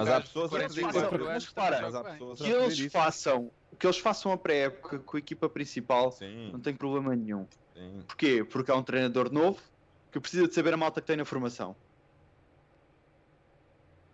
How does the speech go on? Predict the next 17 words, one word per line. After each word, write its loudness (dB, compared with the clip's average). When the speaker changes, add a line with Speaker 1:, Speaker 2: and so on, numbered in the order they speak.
Speaker 3:
Portanto, -2
ele 6
de -10
certeza 2
que -12
vai 2
escolher 0
alguns -2
desses -8
jogadores 0
que -4
ele 2
acha 2
melhores 2
dessa -8
equipa 2
de -6